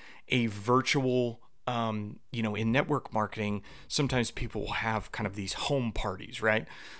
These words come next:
They'll have the Mary Kay or the essential oils party or something like that. They'll bring people in, they'll talk to them, they'll give them a pitch on, you know, maybe either buying some product or maybe signing up to also be a distributor.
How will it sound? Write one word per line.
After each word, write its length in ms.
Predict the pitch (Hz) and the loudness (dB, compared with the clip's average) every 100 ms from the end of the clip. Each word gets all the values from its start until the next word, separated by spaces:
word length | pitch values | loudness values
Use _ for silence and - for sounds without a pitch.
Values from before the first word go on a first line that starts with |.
| - | 2
They'll 140 | 104 | 4
have 280 | 98 110 101 | 6 6 6
the 200 | 107 101 | 4 4
Mary 340 | 104 107 104 | 6 6 6
Kay 680 | 101 - 120 110 107 104 104 | 4 2 6 6 6 4 0
or 420 | - 101 98 98 | -4 -6 -4 -4
the 180 | 98 98 | -4 -4
essential 480 | 98 - 117 110 107 107 | 2 4 4 0 -2 0
oils 420 | 113 107 107 107 | 2 4 4 0
party 560 | - 113 107 101 101 | 0 2 2 2 -4
or 180 | 98 95 | -6 -4
something 440 | 104 120 110 107 101 | 0 0 0 -4 -4
like 180 | 98 | -4
that. 220 | - 107 - | -2 -4 -4
They'll 80 | |
bring 240 | 101 110 98 | -6 -4 -4
people 400 | - 104 107 156 | -8 -6 -4 0
in, 220 | 208 180 - - - - | 0 -2 -8 -18 -18 -8
they'll 140 | - 104 | -2 -2
talk 400 | - - 175 - | 0 2 2 2
to 80 | 165 | 2
them, 320 | 170 165 156 - - - | 2 2 0 -8 -18 0
they'll 120 | 110 | 2
give 220 | 104 113 | 4 2
them 160 | 104 104 | 0 -2
a 60 | 104 | -2
pitch 560 | - 156 147 - - - | 2 4 4 2 0 -2
on, 500 | 110 101 101 104 113 - | -4 -2 -2 -4 -8 -6
you 100 | 113 | -4
know, 140 | 101 | -4
maybe 340 | 101 101 98 | -4 -6 -6
either 140 | 104 98 | -6 -4
buying 400 | 98 123 151 147 | 2 4 4 2
some 180 | - 123 | 0 0
product 400 | 135 131 131 - | 0 2 0 -4
or 60 | |
maybe 260 | 104 101 95 | -6 -6 -4
signing 420 | - 104 104 104 | -2 -2 -2 -2
up 120 | 98 | -4
to 60 | 95 | -4
also 340 | 104 104 117 | -2 -2 -2
be 160 | 98 98 | -2 -6
a 40 | |
distributor. 560 | 101 - - 135 - | -4 -2 -2 -2 -4